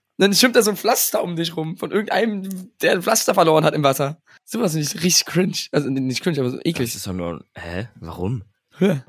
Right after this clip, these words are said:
Speaker 1: Oder so Haare, du, du gehst so raus und hast dann nur so Haare irgendwo am Körper. Hö.
Speaker 2: Na, okay, also Haare, ist, das ist auch schon grenzwertig. Ich geh auch, wir, wir waren das letzte Mal im Freibad.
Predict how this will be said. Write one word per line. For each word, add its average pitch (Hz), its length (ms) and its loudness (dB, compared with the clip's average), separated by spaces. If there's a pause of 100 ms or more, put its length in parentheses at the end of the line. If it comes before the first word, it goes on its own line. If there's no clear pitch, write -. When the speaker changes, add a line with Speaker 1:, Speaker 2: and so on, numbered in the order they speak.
(480)
Speaker 1:
Oder 156 120 6
so 151 120 4
Haare, 165 300 4
du, 139 100 2 (240)
du 151 80 -4
gehst 160 180 4
so - 60 2
raus 151 300 4
und 175 60 0
hast 165 100 -2
dann 175 60 -8
nur 147 100 -4
so 131 160 -4
Haare 165 320 -2
irgendwo 127 340 -8
am 120 80 -10
Körper. 127 340 -14 (420)
Hö. 160 220 -4 (200)
Speaker 2:
Na, - 140 0
okay, 110 280 -4
also 92 360 0
Haare, 113 260 4
ist, - 460 -6
das 98 80 -4
ist - 60 -6
auch 107 160 2
schon 131 180 -4
grenzwertig. 135 760 -2 (640)
Ich 131 140 2
geh 190 120 6
auch, 139 120 6 (260)
wir, 123 260 0
wir 123 380 4
waren 131 180 4
das 113 140 0
letzte 110 220 0
Mal 98 120 4
im 98 80 0
Freibad. 95 640 2